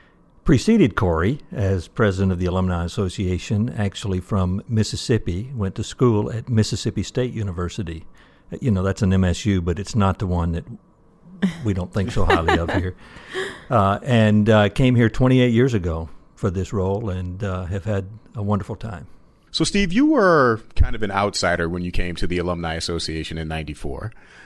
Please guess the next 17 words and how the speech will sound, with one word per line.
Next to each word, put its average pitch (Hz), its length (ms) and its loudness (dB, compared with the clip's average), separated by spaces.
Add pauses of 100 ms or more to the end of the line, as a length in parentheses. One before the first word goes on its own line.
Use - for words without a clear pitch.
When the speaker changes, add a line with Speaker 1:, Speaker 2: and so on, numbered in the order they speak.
(360)
Speaker 2:
Tell 180 180 4
me 240 100 -2
about 185 340 0
the 113 100 0
organization 104 800 0
you 98 160 0
walked 90 360 0
into 82 640 -2
and 87 200 -6
how 95 260 0
it's 85 180 -4
changed 85 560 0
in 87 80 -6
the 82 80 -4
last 80 380 -4
twenty-eight 82 500 -2
years. - 440 -4